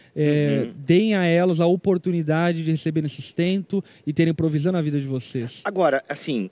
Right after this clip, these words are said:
Speaker 2: concordo plenamente e falaria algo parecido. Mas eu fico pensando numa orientação que o Paulo deu aqui, e eu queria conversar com vocês sobre isso. Paulo, re-, ele diz o seguinte pra, na carta a Timóteo. "Ora, os que querem ficar ricos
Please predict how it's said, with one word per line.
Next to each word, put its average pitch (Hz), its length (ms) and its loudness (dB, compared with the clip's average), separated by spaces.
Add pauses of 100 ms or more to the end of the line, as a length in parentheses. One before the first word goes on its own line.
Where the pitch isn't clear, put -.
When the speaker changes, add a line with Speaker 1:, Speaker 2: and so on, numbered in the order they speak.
(140)
Speaker 2:
concordo 175 460 0
plenamente 143 680 -4
e 110 60 -8
falaria 131 540 -2
algo 131 180 -2
parecido. 135 560 -4 (340)
Mas 151 180 -2
eu 170 60 -2
fico - 200 -12
pensando 165 460 -2
numa 165 180 -2
orientação 151 500 -2
que - 80 -14
o - 20 -20
Paulo 143 280 -2
deu 117 200 0
aqui, 90 400 -8
e 110 60 -4
eu 110 100 -2
queria 113 220 -8
conversar 113 400 -6
com 110 100 -10
vocês 107 300 -8
sobre 107 280 -8
isso. - 260 -12 (680)
Paulo, 190 260 4
re-, 160 220 -2
ele 147 140 -4
diz 143 80 -10
o 156 60 -10
seguinte 151 440 -6
pra, 143 300 0
na 139 140 -6
carta 143 280 -2
a 135 40 -12
Timóteo. 120 520 -4 (680)
"Ora, 160 400 4
os 185 180 -2
que 208 140 -6
querem 240 400 0
ficar 165 400 -2
ricos 127 680 -4